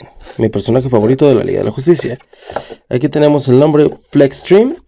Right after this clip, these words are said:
Vienen algunas imágenes con el estilo caricaturesco del, de la figura, de cómo los puedes, este, voltear. Tiene un bracito libre para que si estás en la juguetería, pues hagas la prueba, luego lo voltees. D C Comic, el nombre del personaje Batman.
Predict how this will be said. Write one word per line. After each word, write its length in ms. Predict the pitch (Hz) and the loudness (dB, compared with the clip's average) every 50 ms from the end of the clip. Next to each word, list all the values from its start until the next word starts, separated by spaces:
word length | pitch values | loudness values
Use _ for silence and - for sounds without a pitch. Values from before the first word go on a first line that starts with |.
| - _ _ _ _ _ _ _ _ _ _ | -20 _ _ _ _ _ _ _ _ _ _
Vienen 320 | - 135 151 190 214 233 220 | -4 0 2 2 4 4 2
algunas 360 | 196 165 170 196 214 202 160 | 2 4 4 2 2 2 2
imágenes 760 | 143 131 131 135 143 147 - 175 170 175 180 190 185 - - | 2 4 4 4 4 2 0 2 4 4 4 4 2 0 -6
con 260 | _ - - 127 123 | _ -2 0 2 4
el 100 | 120 120 | 4 2
estilo 840 | 120 - - - 139 147 151 160 165 160 151 139 123 117 104 98 - | 2 0 -2 -2 0 2 4 6 6 6 6 6 4 4 2 0 0
caricaturesco 640 | - - 110 - - - 117 120 127 - - 147 135 | -2 -2 0 0 0 0 0 0 0 0 2 2 2
del, 240 | 120 110 113 - 110 | 2 2 0 0 0
de 80 | 113 | 2
la 80 | 113 117 | 0 0
figura, 380 | - 135 139 147 151 143 160 - | 0 0 2 2 2 2 0 -2
de 240 | - 113 117 113 | 0 -2 -2 0
cómo 180 | - - 131 147 | 0 0 2 2
los 140 | 139 123 - | 2 0 -2
puedes, 360 | - 131 135 131 131 - - | 0 0 0 0 -2 -6 -6
este, 240 | 110 104 - - 107 | -6 -6 -4 -2 -2
voltear. 560 | 95 92 101 107 123 139 156 175 202 - - _ _ - - - - - - - _ _ _ - | 0 0 0 0 2 2 2 2 2 -2 -6 _ _ -20 -20 -20 -20 -20 -20 -20 _ _ _ -2
Tiene 200 | - 139 139 143 | 2 2 4 4
un 40 | 139 | 2
bracito 380 | 135 135 - 135 131 - 135 | 0 0 -2 -4 -4 0 0
libre 260 | 131 135 139 139 135 | 2 2 2 2 2
para 200 | 131 - 123 117 113 | 2 0 0 0 0
que 320 | - - 117 113 113 - - | 0 0 2 2 2 0 -2
si 180 | 110 - - 127 | -6 -8 -6 -6
estás 260 | 117 - 127 123 - | -4 -2 -2 -2 0
en 80 | 135 117 | 0 0
la 80 | 113 | 0
juguetería, 500 | 113 - 113 110 110 110 - 113 117 123 | 0 0 0 0 0 2 2 2 2 2
pues 180 | 120 - 107 107 | 2 0 -2 -2
hagas 180 | 113 101 110 110 | 0 0 0 0
la 80 | 110 | 0
prueba, 340 | 110 - 143 147 143 147 147 | 0 0 2 2 4 4 2
luego 220 | 139 123 110 101 | 2 2 2 2
lo 80 | 104 104 | 2 2
voltees. 500 | 98 101 101 - 127 160 190 208 - - - - - - - - - - - - _ _ _ - - - - - | 0 0 0 0 -2 -2 -2 -4 -8 -12 -20 -20 -20 -20 -20 -20 -20 -20 -20 -20 _ _ _ -20 -20 -20 -12 -4
D 160 | 127 131 131 | 0 0 0
C 200 | 113 123 120 113 | 0 0 -2 0
Comic, 420 | - 135 135 135 139 143 139 - | 2 2 4 4 2 0 0 -2
el 140 | 117 117 110 - 117 | -4 -4 0 0 0
nombre 180 | 120 120 120 120 | 2 2 2 0
del 60 | 117 | -2
personaje 400 | 113 104 107 113 113 117 110 117 123 | -2 -4 -6 -4 -4 -4 -2 0 2
Batman. 540 | 127 147 151 147 165 165 170 180 - - | 2 2 2 2 0 0 0 0 -2 -4